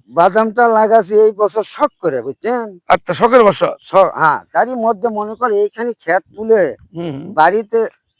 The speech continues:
Speaker 1: ছেলে মেয়েদের খাবার থুয়ে যদি মনে করে পাঁচ কেজি বিক্রি করতে পারি,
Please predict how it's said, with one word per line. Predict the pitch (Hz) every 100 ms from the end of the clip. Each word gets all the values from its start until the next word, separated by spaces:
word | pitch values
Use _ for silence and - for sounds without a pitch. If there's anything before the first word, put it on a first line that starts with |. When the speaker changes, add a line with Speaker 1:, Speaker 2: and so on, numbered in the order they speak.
| _ _ _ _ _
Speaker 1:
ছেলে | - 208 208
মেয়েদের | 214 220 214 202
খাবার | - 180 214
থুয়ে | - 208 262 214 117 _ _ _ _ _ _
যদি | 131 202 208 220
মনে | 208 202 196
করে | 220 226
পাঁচ | 202 190
কেজি | - 202 190
বিক্রি | 185 - 190
করতে | 208 185 185
পারি, | 170 160